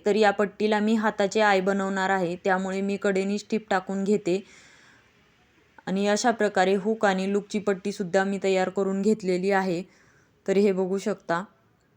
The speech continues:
यानंतर जे एक्स्ट्राचं झालं होतं तर ते मी कटिंग करून घेतलेलं आहे. यानंतर बॅक पार्ट घेतला जो आपण तयार केला होता, त्यावरती हे दोन्हीही फ्रंट पार्ट ठेवून घेतलेले आहे. तर हे तिन्ही पार्ट मी खालती बघा एकावरती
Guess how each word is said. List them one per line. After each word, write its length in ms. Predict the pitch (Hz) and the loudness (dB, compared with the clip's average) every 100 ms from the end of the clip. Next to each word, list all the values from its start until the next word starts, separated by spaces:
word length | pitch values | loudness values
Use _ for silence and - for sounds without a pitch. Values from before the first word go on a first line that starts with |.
| - | -8
यानंतर 460 | 202 190 190 196 196 | 0 0 0 -2 -2
जे 200 | 190 196 | 2 2
एक्स्ट्राचं 420 | 196 220 202 202 | 2 -2 0 0
झालं 260 | 214 196 180 | 0 2 0
होतं 240 | 185 180 175 | -2 -4 -4
तर 100 | 190 | -2
ते 160 | 196 | -2
मी 140 | 196 196 | -2 -2
कटिंग 420 | - 196 214 208 | -2 -2 -2 -2
करून 600 | 196 190 190 196 - 196 | -2 -2 -2 -6 -8 0
घेतलेलं 480 | 202 190 190 190 196 | 0 0 0 0 2
आहे. 360 | 202 196 160 185 - - - | 2 0 -2 -4 -12 -20 -2
यानंतर 460 | 196 196 202 196 202 | 2 2 0 0 0
बॅक 340 | 190 196 - | 2 2 2
पार्ट 240 | 208 196 196 | 2 4 4
घेतला 480 | 214 214 175 170 196 _ _ _ _ _ | 2 2 0 -2 -4 _ _ _ _ _
जो 180 | 190 208 | 2 6
आपण 320 | 196 196 202 202 | 6 6 4 4
तयार 240 | 202 190 190 | 4 4 2
केला 220 | 202 190 | 2 4
होता, 360 | 190 196 185 175 | 2 2 2 2
त्यावरती 680 | 202 190 190 196 190 202 220 - - - 202 | 4 4 4 2 0 -6 -6 -12 -20 -2 2
हे 80 | |
दोन्हीही 500 | 202 214 220 214 214 | 6 6 4 2 0
फ्रंट 340 | 220 220 208 202 | 0 0 0 0
पार्ट 360 | 208 185 185 202 | 2 2 2 -2
ठेवून 400 | 202 202 190 202 | 0 -2 0 0
घेतलेले 440 | 220 220 190 190 | 0 0 0 2
आहे. 280 | 196 190 170 | 2 0 -2
तर 180 | 185 185 | 0 2
हे 160 | 202 202 | 2 0
तिन्ही 200 | 220 214 | 0 0
पार्ट 340 | 220 208 190 190 | 2 2 2 0
मी 180 | 196 202 | -4 -4
खालती 500 | - 190 180 - 190 | -2 -2 -2 -6 -6
बघा 280 | 185 190 185 - | 0 2 2 0
एकावरती 640 | 190 202 196 202 196 | 0 0 0 0 -2